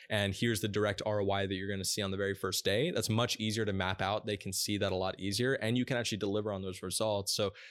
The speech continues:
that's really where our bread and butter actually lies, is seeing what systems they have in place, making those systems, making those systems more efficient, and then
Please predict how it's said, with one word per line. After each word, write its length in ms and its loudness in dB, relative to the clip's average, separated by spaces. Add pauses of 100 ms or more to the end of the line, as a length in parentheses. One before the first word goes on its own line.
that's 240 2
really 220 4
where 180 2
our 80 2
bread 200 2
and 80 -2
butter 360 0
actually 280 -2
lies, 600 2
is 460 -2
seeing 460 2
what 200 0
systems 340 0
they 100 2
have 180 2
in 100 -2
place, 400 0 (340)
making 300 2
those 180 4
systems, 360 -2 (180)
making 320 0
those 180 4
systems 440 0
more 160 2
efficient, 600 -2
and 160 2
then 200 2